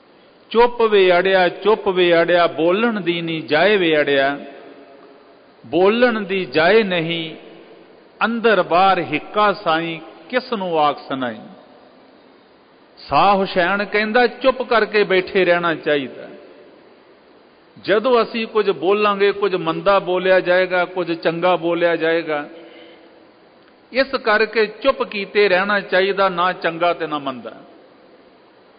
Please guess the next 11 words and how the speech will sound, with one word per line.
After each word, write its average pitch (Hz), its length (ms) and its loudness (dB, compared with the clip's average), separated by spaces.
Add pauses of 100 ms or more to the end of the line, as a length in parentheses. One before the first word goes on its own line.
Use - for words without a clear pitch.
(360)
ਧੰਨ 147 240 -4
ਗੁਰੂ 190 260 -8 (100)
ਅਰਜਨ 196 380 -2
ਦੇਵ 208 220 2
ਜੀ 196 160 -8
ਮਹਾਰਾਜ 185 560 0
ਕਹਿਣ 185 400 -2
ਲੱਗੇ, 170 240 -2
"ਸ਼ਾਹ 170 380 0
ਹੁਸੈਨ 151 460 -4
ਜੀ, 170 520 -4